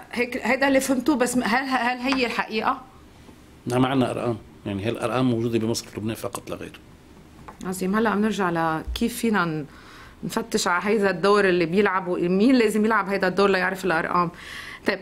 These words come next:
Speaker 1: أي دور يلعبه رئيس حكومة، الحكومة تصريف الأعمال حسان دياب في ظل الأزمة الحالية؟ باختصار.
Speaker 2: تصريف الأعمال بأعلى مستوى ممكن دون أن يخرق الدستور.
Speaker 1: طيب، شو بتعمل كمان باختصار؟ شو بتعمل حكومة تصريف الأعمال وشو ما بتعمل؟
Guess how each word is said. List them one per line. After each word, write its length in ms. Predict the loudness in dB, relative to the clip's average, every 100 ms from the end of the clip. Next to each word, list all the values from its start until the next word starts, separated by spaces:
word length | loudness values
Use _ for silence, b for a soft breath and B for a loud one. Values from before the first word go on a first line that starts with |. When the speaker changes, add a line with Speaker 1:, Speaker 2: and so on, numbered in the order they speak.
| 0
Speaker 1:
أي 100 | 2
دور 260 | 4 4
يلعبه 460 | 4 2 2 0 0
رئيس 280 | -2 -4 -8
حكومة، 580 | -10 -6 -2 0 0 -2
الحكومة 400 | -8 -8 -4 -2
تصريف 400 | -2 -4 -4 -4
الأعمال 320 | -2 -2 -2
حسان 360 | -6 -8 -6 -6
دياب 200 | -4 -6 -6
في 60 |
ظل 200 | -8 -6
الأزمة 360 | -4 -6 -8 -10
الحالية؟ 400 | -8 -8 -6 -8 -10 -8
باختصار. 640 | -6 -4 -2 -2 -2 -4 -8 -6
Speaker 2:
تصريف 420 | -4 -2 0 0
الأعمال 440 | 0 -2 0 0 0
بأعلى 640 | -2 -2 -2 0 0 0
مستوى 560 | 0 -4 0 2 2 2
ممكن 600 | 0 -2 -2 -2 -2 -4 -6
دون 220 | -2 -2
أن 160 | -2 -4
يخرق 360 | -6 -8 -8
الدستور. 500 | -10 -10 -10 -10 -10 -12 -20 -20 -20 -20 -20 -20 -20 -20 -4
Speaker 1:
طيب، 100 | -4
شو 120 | -4
بتعمل 520 | -4 0 2 2 -2 -4 -6
كمان 360 | -2 2 4 4
باختصار؟ 480 | 4 2 -2 -2 -2
شو 120 | -2
بتعمل 380 | 0 2 4 2
حكومة 360 | 2 2 2
تصريف 440 | 4 0 -2 -2 0
الأعمال 320 | 0 2 2
وشو 220 | 2 2
ما 80 | 2
بتعمل؟ 400 | 0 -4 -4 -8